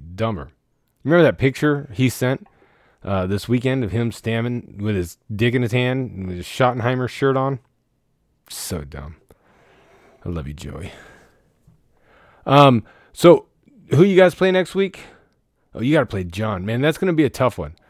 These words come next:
Fantasy John is crushing people. So, uh, good luck. Good luck, Hoey. I hope you do well.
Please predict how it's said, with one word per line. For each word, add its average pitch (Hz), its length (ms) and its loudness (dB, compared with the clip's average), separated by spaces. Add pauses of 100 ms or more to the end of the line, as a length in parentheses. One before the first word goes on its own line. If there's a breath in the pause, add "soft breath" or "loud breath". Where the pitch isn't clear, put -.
(340 soft breath)
Fantasy 143 420 0
John 120 400 -2
is 107 180 -8
crushing 120 680 -2
people. 90 340 -8
So, 92 340 -8 (420 soft breath)
uh, 98 420 -4 (600)
good 151 200 4
luck. 160 540 2 (220)
Good 147 240 4
luck, 156 260 4
Hoey. 156 420 2
I 120 180 -2
hope 139 180 2
you 135 140 -2
do 131 180 0
well. 151 480 6